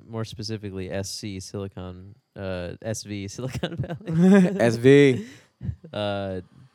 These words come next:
Speaker 1: hit us up if you want program talk with, uh, our buddy Will.
Speaker 2: Hey.
Speaker 1: Let us
Speaker 2: Program is
Speaker 1: know.
Speaker 2: fascinating. I don't know how the fuck it's, it's, I've never understood it. I mean, I understand the concept. I just never learned it. Just like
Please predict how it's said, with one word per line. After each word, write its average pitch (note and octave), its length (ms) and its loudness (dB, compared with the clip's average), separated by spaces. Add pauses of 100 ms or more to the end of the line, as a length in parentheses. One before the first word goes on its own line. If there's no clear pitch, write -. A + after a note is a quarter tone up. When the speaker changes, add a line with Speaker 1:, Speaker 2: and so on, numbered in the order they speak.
(340)
Speaker 1:
hit D3 100 -4
us E3 160 -6
up E3+ 160 -4
if C3 140 -10
you C3 140 0
want A#2+ 420 -4
program A#2 500 -2
talk F#2+ 440 -4 (340)
with, G2+ 240 -8
uh, G2 200 -6
our G2 120 -6
buddy G2+ 240 -6
Will. G2 420 -6 (180)
Speaker 2:
Hey. G2+ 800 4 (600)
Speaker 1:
Let G#2+ 60 -8
us - 20 0
Speaker 2:
Program F3+ 280 10
is A2+ 120 2
Speaker 1:
know. - 60 -8
Speaker 2:
fascinating. B2 400 6
I B2+ 40 6
don't B2+ 80 4
know G#2+ 80 4
how G#2+ 100 4
the G#2+ 60 2
fuck A2+ 260 2
it's, A2+ 340 2
it's, - 440 2 (720)
I've B2+ 220 8
never B2+ 320 8
understood A2 460 4
it. - 60 2
I - 40 2
mean, C#3 100 6
I C3+ 200 6
understand C#3+ 580 4
the A#2+ 60 2
concept. B2+ 380 -2
I A2+ 80 6
just A2+ 120 0
never G#2+ 220 2
learned G#2+ 300 0
it. - 120 -8 (1040)
Just B2 220 0
like A2 340 4